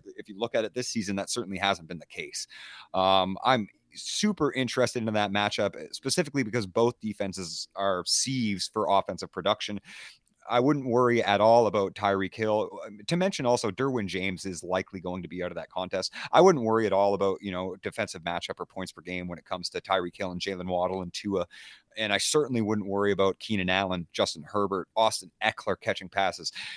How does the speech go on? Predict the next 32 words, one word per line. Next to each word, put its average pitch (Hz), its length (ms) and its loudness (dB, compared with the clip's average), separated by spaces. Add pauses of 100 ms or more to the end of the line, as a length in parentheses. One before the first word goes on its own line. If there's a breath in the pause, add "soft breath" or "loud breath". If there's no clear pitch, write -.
(140 loud breath)
Um, 101 600 4
Josh 240 320 8
Palmer 147 300 6
is 127 80 -2
the 113 80 0
one 120 180 2
player 123 220 2
I 101 60 0
did 110 180 -2
wanna 113 180 2
mention 101 300 -2
as 90 80 -2
a 90 160 -6
downgrade 113 640 0
in 107 180 -2
this 123 180 -6
matchup, 131 380 -4
knowing 101 540 0
that 98 180 -2
Mike 104 260 -4
Williams 107 300 -4
is 95 120 -8
healthy. 104 380 -2 (300 loud breath)
Josh 190 240 6
Palmer 160 300 2
is 117 80 -2
just - 160 -4
a 120 40 -4
guy 107 240 4
that 98 140 -4
it's - 160 -8
like, 90 240 -2